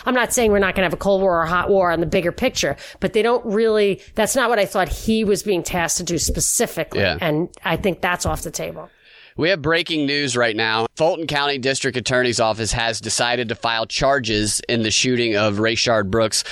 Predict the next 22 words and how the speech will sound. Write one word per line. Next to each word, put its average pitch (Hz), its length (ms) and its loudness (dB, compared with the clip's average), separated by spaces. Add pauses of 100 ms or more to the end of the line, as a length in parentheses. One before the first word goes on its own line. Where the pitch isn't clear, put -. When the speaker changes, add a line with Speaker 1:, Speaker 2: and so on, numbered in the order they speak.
(240)
Speaker 2:
This 139 180 0
is 127 140 -2
the 120 60 0
shooting 123 320 0
that 117 80 0
happened 120 360 -2
at 107 80 -4
the 113 80 0
Wendy's 117 460 0
drive-thru. 117 680 0
The, 107 200 2
the 107 120 0
Wendy's 110 340 0
later 110 240 2
was 101 120 0
burned 113 280 0
down. 110 320 0 (640)
The 143 460 0
Fulton 180 340 -2
County 170 260 0
District 165 300 -4
Attorney 131 420 0